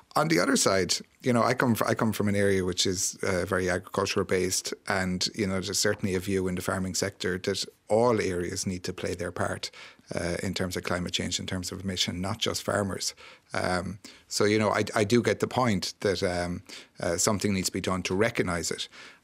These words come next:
I'm not quite sure that just when we've, uh, almost essentially closed down the whole sector is the time to do it. Um, but, you know, we do need, we do need to recognise that, you know, in, in terms of climate ta-, climate change and, and aviation, th-,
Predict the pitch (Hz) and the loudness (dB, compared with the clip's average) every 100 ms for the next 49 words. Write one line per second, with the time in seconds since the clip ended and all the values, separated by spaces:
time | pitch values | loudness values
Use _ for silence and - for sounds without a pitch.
0 | - 90 101 107 104 - - - 92 87 | -4 0 2 2 0 -2 -8 -2 0 2
1 | - 95 85 82 87 - 95 87 95 90 | 2 2 0 0 -4 -2 -2 0 -2 -2
2 | 90 - - 92 - - 92 82 - - | -4 -6 -6 -6 -8 -8 -6 -4 -4 -4
3 | 95 - 85 - 90 90 87 87 87 - | -4 -4 -4 -2 -2 -2 -4 -4 -2 -2
4 | 95 - - - - - - 92 85 - | -2 -4 -6 -10 -10 -6 -4 -4 -6 -4
5 | 98 - - - - - _ - 95 85 | -4 -4 -8 -12 -20 -20 _ -8 -6 -6
6 | 82 - 85 85 - - - _ - 87 | -10 -4 -4 -4 -10 -20 -20 _ -4 -4
7 | 87 87 98 92 92 - 95 92 107 98 | -4 -2 -2 0 -2 -4 -4 -2 0 0
8 | 90 95 92 - 90 85 - 87 - - | 0 0 -2 -2 -6 -4 -6 -8 -14 -20
9 | - _ _ _ _ 113 95 87 - 95 | -20 _ _ _ _ -6 -4 -4 -8 -8
10 | 95 90 95 92 92 95 92 95 - - | -8 -8 -6 -6 -4 -4 -4 -8 -10 -10
11 | - 95 95 98 92 - 92 101 98 92 | -2 -2 -2 -4 -4 -4 -6 -8 -6 -6
12 | 92 95 107 - - | -2 -2 -2 -8 -8